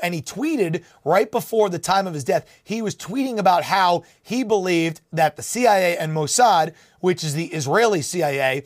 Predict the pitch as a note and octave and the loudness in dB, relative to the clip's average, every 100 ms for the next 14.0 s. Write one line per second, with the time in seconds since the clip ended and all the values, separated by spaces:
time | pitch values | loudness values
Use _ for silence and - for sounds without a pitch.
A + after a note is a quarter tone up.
0 | - - - E3+ E3 - - F#3 G3 G#3 | -12 -18 -2 0 0 -4 0 4 4 2
1 | G3 F3+ D#3 - F#3 F3 E3 E3 D#3 - | -2 -4 -6 -2 0 0 -2 -6 -6 -10
2 | - _ E3 D#3 C3+ F3+ F#3+ F3 E3 D#3+ | -20 _ -4 -4 0 2 2 2 2 2
3 | D3 _ - A#3+ B3+ - D#3 C#3 G#2+ - | 0 _ -2 0 2 0 -2 -4 -8 -16
4 | _ E3 F#3+ D#3+ - - D4 C4 F3 E3 | _ -4 -2 -4 -6 -2 0 0 -2 -4
5 | - _ - F#3 D#3+ - G#3+ G#3 G#3 F#3 | -8 _ -2 -2 -2 -2 -2 -2 -6 -6
6 | - F#3+ E3+ - F#3+ G3+ G3+ E3 - D#3 | -4 -2 -4 -4 -2 -2 -4 -6 -6 -6
7 | F#3 - F3 D3+ - D#3+ C3+ F3 D#3 G3+ | -4 -4 -6 -6 -8 -10 -10 -8 -2 -2
8 | G#3 G3 F#3 E3+ D#3+ - _ - E3 F#3+ | -2 0 2 2 0 -6 _ -2 2 2
9 | F3+ D#3+ - A3 G#3 F#3 D3+ D#3+ C#3 D#3 | 0 -4 -2 -2 -2 -4 -6 -6 -4 -6
10 | B2+ - - D3+ G3 G#3 D#3 F3+ D#3+ D#3 | -8 -16 -12 -6 -4 -4 -4 -4 -4 -2
11 | E3+ D#3+ E3+ A3 E3 D#3 - _ _ E3+ | -2 0 -2 0 2 0 -2 _ _ 0
12 | C3 F3+ E3+ D#3+ D3+ D#3+ - F#3+ A#3+ G3+ | 2 0 0 -4 -4 -6 -4 2 4 4
13 | C3+ - F#2 - _ C3+ B2+ D3+ D#3 | 2 -6 -14 -16 _ -8 -2 0 0